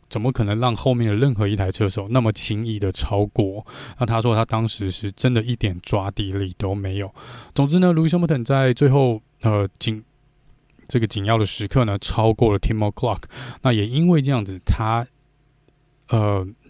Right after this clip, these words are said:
总积分来到了九十八分哦，是以一分之差气走了 Massa。那 Massa 呢，是当时大家认为是可能 Ayrton Senna 之后呢，第一位可以拿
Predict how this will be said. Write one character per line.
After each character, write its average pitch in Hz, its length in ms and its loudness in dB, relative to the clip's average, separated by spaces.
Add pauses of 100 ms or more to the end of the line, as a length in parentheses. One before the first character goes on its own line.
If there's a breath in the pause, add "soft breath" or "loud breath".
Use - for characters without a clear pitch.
(120)
总 92 220 -2
积 139 220 -2
分 139 220 2
来 101 140 0
到 107 160 0
了 101 200 0
九 92 260 -2
十 98 380 -6
八 104 260 -6
分 101 300 -4
哦， 95 100 -4 (380 loud breath)
是 113 240 -2
以 101 180 -6
一 147 160 2
分 139 300 0
之 127 180 -4
差 120 260 0
气 - 320 -4
走 95 220 -4
了 92 160 -10
Massa。 107 360 0 (340 loud breath)
那 113 100 0
Massa 160 320 4
呢， 139 160 4
是 131 160 -2
当 147 300 0
时 104 280 -4
大 123 140 -2
家 120 260 2
认 123 200 2
为 101 120 0
是 107 380 0
可 101 140 -2
能 104 100 -2
Ayrton 120 320 2
Senna 147 300 0
之 131 200 -2
后 147 260 4
呢， 113 180 2 (320 loud breath)
第 165 180 2
一 165 60 2
位 156 180 4
可 117 160 2
以 113 120 2
拿 95 280 -4